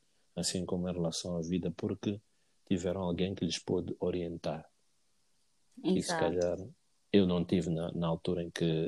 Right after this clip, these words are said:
Speaker 1: em que tive um grande disappointment na minha vida.
Speaker 2: Exato.
Speaker 1: Yeah.
Speaker 2: E, e, e que talvez tu poderias ter ficado num espaço em, em, em que, eh, ficavas amargurado e,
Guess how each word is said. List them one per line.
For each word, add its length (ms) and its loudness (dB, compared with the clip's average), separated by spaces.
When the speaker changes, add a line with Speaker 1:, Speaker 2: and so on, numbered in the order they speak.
Speaker 1:
em 120 2
que 120 -4
tive 320 0
um 320 -2
grande 360 0
disappointment 640 -2
na 120 0
minha 180 0
vida. 320 2
Speaker 2:
Exato. 580 -8
Speaker 1:
Yeah. 360 -2
Speaker 2:
E, 240 0
e, 300 0
e 60 2
que 160 -4
talvez 500 0
tu 120 -4
poderias 540 -4
ter 160 -6
ficado 640 -4
num 240 2
espaço 580 -4
em, 260 -6
em, 300 -12
em 40 -12
que, 160 -12
eh, 360 0
ficavas 500 -4
amargurado 800 0
e, 120 -4